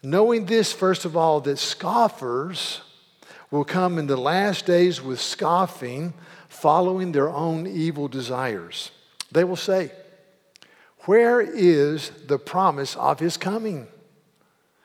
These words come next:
For ever since the fathers fell asleep, all things are continuing as they were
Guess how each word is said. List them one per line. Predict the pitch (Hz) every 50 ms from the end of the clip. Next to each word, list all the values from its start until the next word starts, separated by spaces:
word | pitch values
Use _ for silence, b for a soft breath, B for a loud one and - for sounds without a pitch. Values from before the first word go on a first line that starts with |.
| B B B B B
For | B - 165
ever | 185 214 240
since | 208 - - 226 220 170
the | - 180
fathers | - - 170 170 175 185 190 185 -
fell | - - 190 190 190
asleep, | 175 - - 226 233 220 180 - -
all | - 143 160 175 180 175
things | - 190 190 180 185 147 151
are | 175
continuing | - 175 170 160 - 190 196 190 196 196 190 190 185
as | 180 165 170 175 175 160 143
they | 175 180 175
were | 180 175 180 180 180 175 180